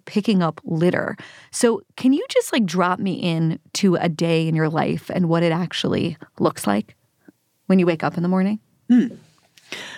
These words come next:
Speaker 2: I mean, I used to be really, really tied to my schedule, right? Like, if I didn't do my laundry at the exact same time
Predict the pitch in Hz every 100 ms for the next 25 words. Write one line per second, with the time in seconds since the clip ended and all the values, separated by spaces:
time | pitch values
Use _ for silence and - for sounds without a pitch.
0 | - - 262 262 202 _ _ _ _ _
1 | 190 247 269 285 - 208 151 127 131 160
2 | 165 151 139 135 - 139 131 139 143 143
3 | 127 113 120 _ _ _ - - 120 127
4 | 123 - 57 - - - 113 - - -
5 | _ _ _ _ - 120 123 127 127 127
6 | 131 143 139 123 131 123 120 123 110 117
7 | 113 117 110 117 - 131 - 113 120 120
8 | 113 - - 113 113 117 - 113 101 101
9 | 101